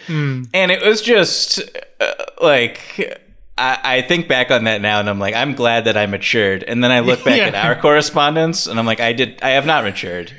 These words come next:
Speaker 2: at all."
Speaker 1: No, I, I, li-, I will say, like, it's taking me back to, like, the high school lunch table. <laughs> Um, I,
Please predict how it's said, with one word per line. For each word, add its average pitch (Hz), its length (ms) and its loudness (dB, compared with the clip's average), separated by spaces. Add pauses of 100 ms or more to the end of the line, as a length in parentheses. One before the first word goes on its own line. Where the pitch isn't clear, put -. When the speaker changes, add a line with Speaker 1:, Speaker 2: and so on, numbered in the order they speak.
Speaker 2:
at 127 160 0
all." 98 120 0
Speaker 1:
No, 330 80 2
I, 277 800 0
I, - 20 -18
li-, 262 180 2 (120)
I 262 220 0
will 262 240 2
say, 208 520 2
like, 175 200 0
it's 202 180 0
taking 254 280 0
me 240 100 0
back 180 260 0
to, - 100 -6
like, 160 160 0
the 156 80 -2
high 151 180 0
school 151 360 -2
lunch 143 360 0
table. 185 720 -2
<laughs> - 40 -12
Um, 196 720 0 (380)
I, 233 760 2